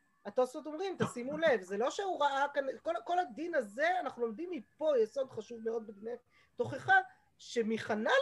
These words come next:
לומדים שכשרואים שחבר חוטא גם בדיני דרבנן, יש מצוות הוכחה. מצוות הוכחה חלה גם על זה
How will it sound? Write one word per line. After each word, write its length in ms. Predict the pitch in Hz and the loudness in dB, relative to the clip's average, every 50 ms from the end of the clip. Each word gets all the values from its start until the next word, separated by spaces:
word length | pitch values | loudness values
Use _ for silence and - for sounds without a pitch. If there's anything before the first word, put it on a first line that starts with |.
| 587 | 8
לומדים 500 | 554 440 302 254 294 285 285 285 294 311 285 | 8 8 6 2 -4 -6 -6 -6 -6 -8 -12
שכשרואים 1160 | - - - 233 233 - - 247 208 214 233 262 - _ _ 320 330 359 359 349 285 254 226 - _ _ _ | -10 -8 -8 -6 -6 -4 -2 0 2 2 2 0 -2 _ _ -8 -6 -4 -4 -4 -6 -8 -10 -12 _ _ _
שחבר 560 | - 220 - - 214 190 196 254 277 262 220 | -18 -12 -10 -8 -8 -2 2 2 2 2 0
חוטא 480 | - - 208 202 - - 262 254 233 202 175 - - | -4 -8 -12 -10 -2 2 4 4 4 2 0 -2 -2
גם 200 | 233 247 254 233 | 0 0 0 0
בדיני 300 | 220 208 208 208 240 247 | -2 -2 -2 -2 -2 0
דרבנן, 440 | 269 269 277 285 302 339 381 381 370 262 | 0 0 0 -2 0 2 2 4 4 4
יש 180 | 262 262 262 | 2 0 0
מצוות 340 | 262 247 - - 233 226 - | -4 -12 -8 -6 -6 -4 -4
הוכחה. 360 | 240 - - 214 - - - - - _ _ _ _ _ _ _ _ _ _ _ _ _ _ _ _ _ _ _ _ _ _ _ - | -6 -8 -10 -12 -12 -12 -12 -12 -14 _ _ _ _ _ _ _ _ _ _ _ _ _ _ _ _ _ _ _ _ _ _ _ -20
מצוות 260 | 185 - 285 285 294 | -6 -4 -4 -2 -2
הוכחה 320 | 277 - - - - 349 | -6 -10 -6 -2 0 0
חלה 280 | 349 - 294 254 254 254 | 0 2 2 2 2 2
גם 260 | 220 220 214 208 208 | 2 0 0 0 0
על 100 | 202 196 | -2 -2
זה 200 | 165 156 170 165 | -4 -8 -10 -10